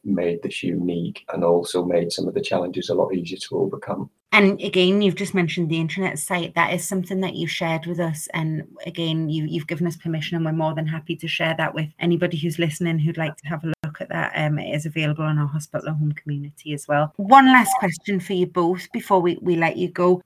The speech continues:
Speaker 2: If we were to distill something down to one key point that you would hope someone would take away from listening to this about non-clinical roles in hospital at home, what would that be? And if,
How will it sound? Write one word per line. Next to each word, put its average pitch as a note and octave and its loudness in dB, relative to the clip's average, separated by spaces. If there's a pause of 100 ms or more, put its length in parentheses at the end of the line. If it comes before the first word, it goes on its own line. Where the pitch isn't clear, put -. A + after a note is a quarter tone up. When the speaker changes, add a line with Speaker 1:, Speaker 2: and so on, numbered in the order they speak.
Speaker 2:
If D4+ 4
we E4 8
were F3+ 8
to F#3 4
distill E3+ 2 (120)
something F3 4
down E3 4
to E3 -2
one F3 4
key F3+ -4
point E3 -2
that E3 0
you D#3+ 0
would E3+ -4
hope F3+ -2
someone F3+ 2
would E3+ 0
take D#3 -6
away D#3 -4
from D#3 -4
listening D#3 -2
to D3+ -8
this D3 -2
about F#3 4
non-clinical F3 2
roles D#3 -4
in F3 -4
hospital D3 -6
at - -6
home, D#3 -2 (100)
what A3 2
would G#3+ -4
that F#3 -2
be? E3 0
And F3+ 4
if, F3+ -2